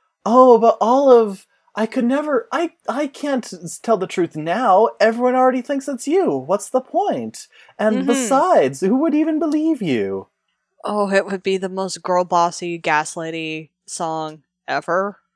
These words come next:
Speaker 1: Yeah, she is going to girl boss, gaslight, gatekeep her way
Speaker 2: Yeah.
Speaker 1: through this entire number.
Speaker 2: Mm-hmm.
Speaker 1: And then Olive just kinda at a loss. She, she's gonna have a song, she's gonna sing about it. <laughs>
Speaker 2: Yep.
Speaker 1: It's, it's a musical, she's gotta sing about it.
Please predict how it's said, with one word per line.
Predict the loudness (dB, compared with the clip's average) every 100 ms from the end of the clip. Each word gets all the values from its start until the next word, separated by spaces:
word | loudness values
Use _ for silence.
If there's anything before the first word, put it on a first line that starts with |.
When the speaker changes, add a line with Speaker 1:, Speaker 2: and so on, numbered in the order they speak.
| _
Speaker 1:
Yeah, | 0 2 2 -2
she | 0 4
is | 4
going | 6 4 4
to | -2
girl | -2 4 6
boss, | 8 10 8 6
gaslight, | 2 2 4 2 2
gatekeep | 2 0 0 -4 -2
her | -2
way | 0 0 -2 -8 _ _ _ _ -6
Speaker 2:
Yeah. | -4 -4
Speaker 1:
through | -2 0
this | 0
entire | -4 4 6 6
number. | 4 -2 -4 -8 -12 _ _ _ -14
Speaker 2:
Mm-hmm. | -10 -8 -8 -10 -12 _ -6
Speaker 1:
And | -4 0
then | 0 0
Olive | 2 4 4 4 0 -4 -16 _ _ _ _
just | -8 -8
kinda | -4 -2 0 0 0
at | 2 2
a |
loss. | 2 2 2 0 -4 -12 -16 _ _ _ -18
She, | -10 -2 2 2 0
she's | -8 -14 -6
gonna | -2
have | 0
a | 0
song, | 2 2 2
she's | 0
gonna | 2
sing | 4 4
about | 8 10 8
it. | 4 0
<laughs> | -8 -12 -16 -6 4
Speaker 2:
Yep. | 4 4 0
Speaker 1:
It's, | -8 -6
it's | 2
a | 4
musical, | 6 6
she's | 4
gotta | 4 2
sing | 2 6
about | 6
it. | 6